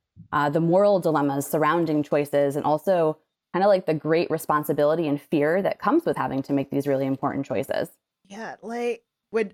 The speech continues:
Speaker 2: Odin and Sinclair, what's going through Sinclair's mind that he's forced into Genlock with a Holon? We've seen the Polity do that with the Mind Blob, but not with a person that has control over his physical body. So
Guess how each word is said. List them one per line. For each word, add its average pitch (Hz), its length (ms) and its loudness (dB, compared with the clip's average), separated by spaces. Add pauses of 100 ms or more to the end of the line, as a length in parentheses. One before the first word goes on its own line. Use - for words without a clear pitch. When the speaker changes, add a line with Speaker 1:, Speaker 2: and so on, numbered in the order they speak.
Speaker 2:
Odin 262 360 2
and 226 160 -4
Sinclair, 226 640 -4
what's 208 440 -8
going 247 420 -6
through 247 200 -6
Sinclair's 214 580 -8
mind 202 460 -6
that 202 220 -4
he's 202 400 -12 (200)
forced 226 380 -2
into 220 280 -10
Genlock 185 480 -8 (1000)
with 220 140 2
a 208 100 0
Holon? 190 540 -2 (260)
We've 220 180 -6
seen 254 160 -4
the 214 80 -2
Polity 254 500 -2
do 226 160 -10
that 226 200 -4
with 196 120 -8
the 180 60 -12
Mind 196 340 -6
Blob, 190 280 -4
but 180 220 -8
not 196 320 -6
with 214 100 -4
a 190 40 -10
person 196 340 -12
that 196 120 -10
has 170 140 -12
control 190 440 -14
over 175 200 -12
his 160 220 -14 (100)
physical 170 360 -12
body. 175 500 -8
So 170 480 -12